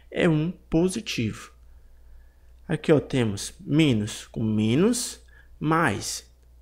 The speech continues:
mais quatro vezes seis, vinte e quatro. Vinte e quatro vezes um, vinte e quatro.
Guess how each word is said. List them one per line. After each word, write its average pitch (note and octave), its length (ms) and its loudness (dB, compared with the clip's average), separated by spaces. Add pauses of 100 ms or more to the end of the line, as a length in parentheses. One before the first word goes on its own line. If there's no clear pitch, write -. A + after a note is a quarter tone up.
(540)
mais G#2 920 -2 (1080)
quatro D#3 480 2
vezes B2 360 0
seis, D#3+ 720 -2 (600)
vinte G#2+ 200 -6
e F3+ 40 -8
quatro. D3+ 600 2 (140)
Vinte A#2+ 200 -4
e E3+ 40 -6
quatro - 480 0
vezes D3+ 460 -2
um, E3+ 240 0 (760)
vinte A2 200 -4
e - 60 -14
quatro. - 460 -4